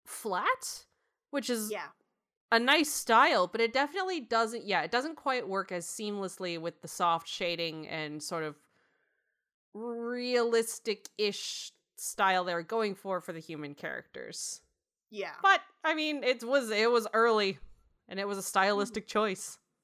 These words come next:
Speaker 1: Like, the,
Speaker 2: Yeah.
Speaker 1: the matte, the matte paintings themselves are very nice. It's just the, the
Speaker 2: Mm-hmm.
Speaker 1: style doesn't, isn't quite seamless, but yeah.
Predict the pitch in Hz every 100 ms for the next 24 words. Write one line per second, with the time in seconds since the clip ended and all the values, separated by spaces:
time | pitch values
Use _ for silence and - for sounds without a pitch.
0 | _ _ 233 - 254 480 330 208 202 262
1 | 220 - 220 196 - - - _ _ 208
2 | 285 302 339 269 208 - 180 160 466 440
3 | 160 190 180 170 160 226 101 71 - -
4 | - 160 - 170 - 185 160 247 185 -
5 | - 175 196 202 202 214 _ _ _ _
6 | _ _ _ _ _ _ _ _ _ _
7 | _ 311 359 359 330 302 - 330 330 330
8 | - 233 220 - 190 160 156 151 - 175
9 | 160 160